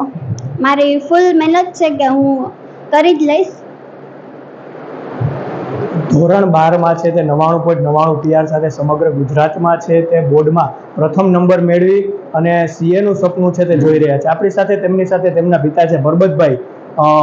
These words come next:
Speaker 2: આપને શું હતું કે આટલું રિઝલ્ટ મળશે, સમગ્ર ગુજરાતમાં પ્રથમ ક્રમાંક? શું કહેશો આપની દીકરી વિશે?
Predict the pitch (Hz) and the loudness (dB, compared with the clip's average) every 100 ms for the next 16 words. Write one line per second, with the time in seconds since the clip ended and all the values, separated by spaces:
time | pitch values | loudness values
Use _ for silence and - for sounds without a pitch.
0 | 151 151 - 151 202 202 202 196 190 190 | 2 0 0 -2 0 0 2 0 2 0
1 | 185 160 185 180 165 175 160 151 160 165 | 2 0 2 2 2 0 0 0 0 0
2 | 170 160 165 165 165 147 143 170 170 156 | -2 0 0 2 2 2 2 0 0 -2
3 | 147 147 165 147 147 139 127 - - - | 0 -2 -2 0 0 0 -4 -10 -20 -4
4 | 208 202 190 190 165 160 143 143 143 127 | 0 2 2 2 0 0 0 0 0 -2
5 | 123 | -2